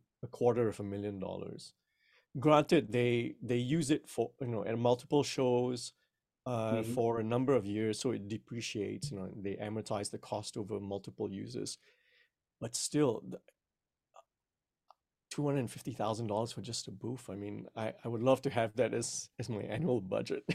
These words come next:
Speaker 1: <laughs>
Speaker 2: <laughs> But it's, they've got to track their R I quite s-, uh, specifically and focus
Speaker 1: Yeah.
Speaker 2: on that,
Speaker 1: I,
Speaker 2: definitely.
Speaker 1: I, I think it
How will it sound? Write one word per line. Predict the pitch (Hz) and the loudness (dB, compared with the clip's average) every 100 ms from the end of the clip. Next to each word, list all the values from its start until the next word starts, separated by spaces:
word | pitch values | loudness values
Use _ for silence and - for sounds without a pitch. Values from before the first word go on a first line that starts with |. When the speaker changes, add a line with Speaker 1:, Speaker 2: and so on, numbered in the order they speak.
| - - - - | -6 -6 0 4
Speaker 1:
<laughs> | - 185 185 - 180 - | 6 8 10 8 6 2
Speaker 2:
<laughs> | 160 - - - - - _ _ _ _ - - - - _ | 0 0 -6 -6 -6 -10 _ _ _ _ -20 -20 -20 -20 _
But | - 135 | 12 12
it's, | 123 | 12
they've | 131 131 | 12 10
got | 123 | 8
to | - | 8
track | - | 6
their | 113 110 107 | 8 10 12
R | 104 104 | 12 12
I | 101 101 | 10 8
quite | - 113 107 104 - _ _ _ _ _ _ _ _ | 6 8 8 8 0 _ _ _ _ _ _ _ _
s-, | - - - - | -16 -16 -14 -2
uh, | 82 85 | -2 -2
specifically | - 101 - 120 - 127 - 139 | -6 -8 2 2 4 4 8 8
and | 139 | 8
focus | - - 180 127 | 8 8 8 6
Speaker 1:
Yeah. | |
Speaker 2:
on | 110 104 | 2 6
that, | 117 98 - 110 | 6 8 6 6
Speaker 1:
I, | 165 | 6
Speaker 2:
definitely. | - 71 - - | 4 4 6 8
Speaker 1:
I, | 214 - | 8 10
I | 208 | 8
think | 254 254 | 8 6
it | 202 | 6